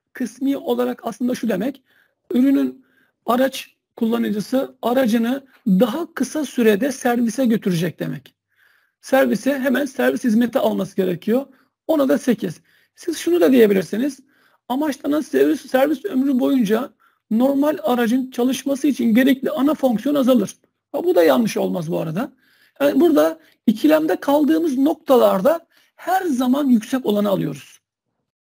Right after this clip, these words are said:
İkilemde kaldığımız noktalarda ekip velev ki kararsız kaldı.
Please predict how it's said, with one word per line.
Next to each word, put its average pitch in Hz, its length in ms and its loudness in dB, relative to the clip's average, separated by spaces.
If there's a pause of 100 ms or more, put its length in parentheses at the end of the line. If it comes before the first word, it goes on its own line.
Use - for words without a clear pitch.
(220)
İkilemde 294 480 2
kaldığımız 254 480 0
noktalarda 202 720 -4 (400)
ekip 269 400 0
velev 254 320 4
ki 277 260 0
kararsız 262 520 0
kaldı. 214 520 0